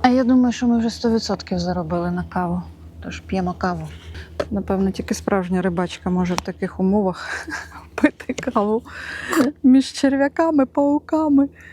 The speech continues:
зміями і рештою повзучих і шипучих. Чекати першого збитого ми можемо до синіх віників. Він може і не клюнути. Так що, друзі,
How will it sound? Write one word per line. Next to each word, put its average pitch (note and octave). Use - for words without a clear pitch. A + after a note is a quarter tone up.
зміями B3
і G#3+
рештою B3
повзучих A#3
і B3
шипучих. -
Чекати C4
першого A#3
збитого G#3+
ми G#3
можемо G3
до F#3
синіх F#3+
віників. E3+
Він F#3+
може F#3
і F#3
не F#3
клюнути. E3
Так F3+
що, F#3+
друзі, F3